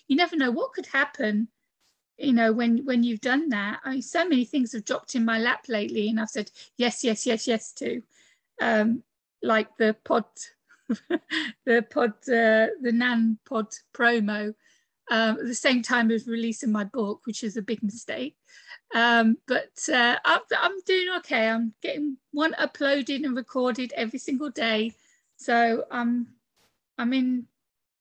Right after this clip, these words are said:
I'm in the, I know, I'm in the zone. I know what I'm doing there. So your, your podcasts that you're doing now for the, uh,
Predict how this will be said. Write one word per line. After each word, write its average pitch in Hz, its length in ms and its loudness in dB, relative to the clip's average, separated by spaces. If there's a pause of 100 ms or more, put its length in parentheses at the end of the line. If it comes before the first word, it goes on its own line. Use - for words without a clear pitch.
(600)
I'm 240 160 -2
in 294 180 0
the, 277 100 0
I 254 300 -2
know, 254 240 0
I'm 262 160 0
in 339 180 0
the 320 80 -2
zone. 214 400 0
I 220 100 0
know 254 160 0
what - 140 -6
I'm 220 120 0
doing 196 320 -6
there. 208 240 -8 (720)
So 339 460 4 (500)
your, 359 460 4
your 359 200 0
podcasts 339 960 0 (140)
that 285 120 -6
you're 269 160 -2
doing 254 400 2
now 240 480 2
for 226 400 -2
the, 214 520 -2
uh, 208 140 -2